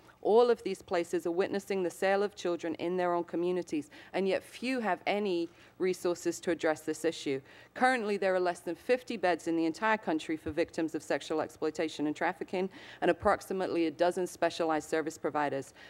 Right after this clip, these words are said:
Many states don't have any specialized services at all, and those of us who are directly serving victims do so with a scarcity of resources and support. Monies allocated in the T V P R A for services for domestic victims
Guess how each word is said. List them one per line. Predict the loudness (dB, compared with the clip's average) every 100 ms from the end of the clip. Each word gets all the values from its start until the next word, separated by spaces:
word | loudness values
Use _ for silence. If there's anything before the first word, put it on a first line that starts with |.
| 0
Many | 2 4 0
states | 2 4 4 2
don't | 0 0
have | 2 0 2
any | 2 2
specialized | 0 -2 0 0 0 0
services | -2 -2 -4 -4
at | -4 0
all, | 2 2 -2 -10 2
and | 6
those | 6 4
of | 0
us | -2 -2
who | 0
are | 4 2
directly | 4 4 2 0 -6
serving | 0 0 0
victims | 0 -2 0 -4 -4 -12 -18 -2
do | 0
so | 2 4
with | 4 4
a |
scarcity | 0 0 2 2 0 0 2
of | 2
resources | 0 0 0 0 -2 -2
and | -2
support. | -2 -2 2 2 0 -10 -20 -20 -2
Monies | 4 6 6 2
allocated | 2 2 0 2 4 4
in | 4
the | 2
T | 0 -2
V | -2
P | 2 4
R | 6 4
A | 2 -2
for | -6
services | -2 -2 -2 -6 -6
for | -6
domestic | -6 -2 -2 -4 -8 -4
victims | -6 -2 -4 -4